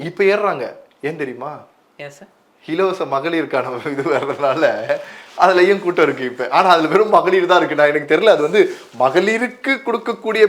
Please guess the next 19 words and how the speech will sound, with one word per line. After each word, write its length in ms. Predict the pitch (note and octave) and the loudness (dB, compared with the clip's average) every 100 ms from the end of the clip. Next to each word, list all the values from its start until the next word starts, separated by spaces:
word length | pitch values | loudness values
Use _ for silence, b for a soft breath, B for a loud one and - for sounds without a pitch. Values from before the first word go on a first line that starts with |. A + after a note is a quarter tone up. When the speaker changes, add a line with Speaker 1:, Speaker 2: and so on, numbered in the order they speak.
| B3 | 4
Speaker 1:
பெனிஃபிட் 360 | D4 D4 C4 | 2 2 -2
இருக்கக்கூடிய 360 | G3+ F3+ F3 D3 B2 | -2 0 0 0 -2
பஸ்ஸா 280 | B2 B2 C3+ D#3 | -4 0 2 2
இல்ல 120 | D#3+ | -2
மகளிருக்காகவே 800 | F#3+ D#3+ - A#3 G3+ G3+ G3 G3 | 0 0 0 -2 0 2 2 2
மட்டும் 320 | G3 E3 F3 F#3+ | 4 2 2 2
ஓடுற 200 | D3+ D#3+ | 2 0
பஸ்ஸானே 340 | - - D#3+ E3 D#3+ | -6 -4 -4 -2 0
தெரியாத 220 | D3+ D3 | 0 2
அளவுக்கு 260 | D#3+ F3+ D3+ B B B | 0 0 -4 B B B
ஆம்பளைங்களும் 480 | - A#3 G#3+ A3+ G#3+ | 4 4 4 2 0
நிக்கிறது 360 | G#3+ A3 G3 | -4 -4 -2
நின்னுட்டு 280 | F#3 G#3 G#3+ | 0 0 0
இருக்காங்க, 280 | F#3 - E3 C#3 | 0 2 0 2
இடமே 280 | D3+ E3 F3+ | 2 2 -2
கிடையாது. 280 | D#3 B2+ A2 - B B B B2 B2 B2 A#2+ A#2 | -2 -4 -4 -12 B B B -16 -8 -8 -6 -4
ஜோக்ஸ் 300 | C#3 G3+ G3+ F#3 | 4 4 4 0
அப்பார்ட், 320 | F3+ G3 F#3 | 4 2 2
நான் 120 | D3 | 0